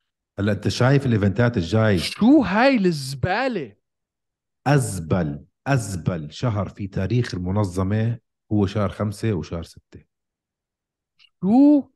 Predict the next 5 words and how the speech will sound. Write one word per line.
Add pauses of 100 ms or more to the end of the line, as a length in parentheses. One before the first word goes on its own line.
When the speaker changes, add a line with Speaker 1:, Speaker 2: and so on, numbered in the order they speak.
(140)
Speaker 2:
هاد (500)
الإيفنت
Speaker 1:
حت-
Speaker 2:
الجاي
الزبالة؟